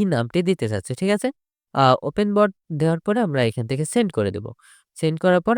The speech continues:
আমাদের মেনুটি সিলেক্ট সাকসেসফুল হয়ে যাবে। এবার আমরা বটের ভেতরে চলে যাব। বটের ভেতরে যাবে, এখান থেকে দেখতে পারবেন ওপেন বট চলে আসবে। এখান থেকে এই যে লঞ্চ বট ক্লিক করবেন।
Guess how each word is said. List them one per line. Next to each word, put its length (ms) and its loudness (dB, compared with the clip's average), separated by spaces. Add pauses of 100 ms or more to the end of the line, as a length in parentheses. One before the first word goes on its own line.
আমাদের 320 0
মেনুটি 720 -2
সিলেক্ট 420 0 (120)
সাকসেসফুল 540 -8
হয়ে 100 -2
যাবে। 180 -6
এবার 280 2
আমরা 240 -2
বটের 480 2
ভেতরে 300 -2
চলে 180 -4
যাব। 140 -4 (540)
বটের 340 2
ভেতরে 260 2
যাবে, 220 2 (100)
এখান 240 0
থেকে 180 -2
দেখতে 200 -6
পারবেন 260 0
ওপেন 340 0 (260)
বট 240 2 (140)
চলে 180 2
আসবে। 280 2 (920)
এখান 320 2
থেকে 240 -2
এই 220 0
যে 140 0
লঞ্চ 460 0
বট 260 0 (120)
ক্লিক 240 -6
করবেন। 340 0